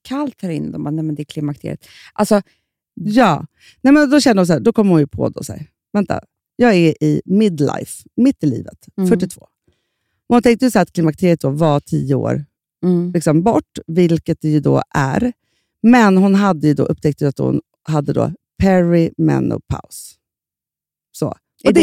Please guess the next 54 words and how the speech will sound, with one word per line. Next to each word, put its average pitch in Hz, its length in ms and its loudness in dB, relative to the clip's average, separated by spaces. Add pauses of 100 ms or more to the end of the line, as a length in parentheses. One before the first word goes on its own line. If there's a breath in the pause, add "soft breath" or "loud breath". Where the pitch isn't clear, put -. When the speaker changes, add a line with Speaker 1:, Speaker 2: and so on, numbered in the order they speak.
(120)
Speaker 2:
det 185 100 -2 (300)
Speaker 1:
för 185 200 0
klimakteriet? - 460 -12
Speaker 2:
Ja, 185 280 0 (180)
och 208 180 -4
det 220 60 2
är 180 180 4
ju 160 140 2
då 135 320 0
att - 240 -10
man 151 240 0
håller 123 260 -4
på 98 400 -10
att 135 120 -10 (340)
bli 156 100 -8
äldre. 123 320 -8
Och 208 140 -4
hon 190 160 2
var 160 120 0
så 147 100 -4
här, 127 260 -2
hon 165 140 -6
skriver 139 280 -4
ju 139 60 0
då 127 160 -6
så - 80 -14
här, - 120 -10 (400)
"Men 254 120 2
jag 202 120 4
var 160 160 0 (120)
livrädd 156 840 0
för 57 520 -8
det 151 80 -4
här. 135 300 -6 (560)
Men 180 100 2
jag 175 100 2
undrar 147 180 2
varför." - 460 -6
Och 220 140 0
sen 233 200 2
så 202 100 -6
börjar 180 180 2
hon 156 80 2
då 143 80 -2
prata - 280 -6
om 135 160 -4
hur 156 300 0
hon 147 200 0
då 135 160 -4
har 131 400 -4 (280)
liksom 143 380 -2 (600)
gjort 294 260 2
det 165 80 0
här 147 280 -2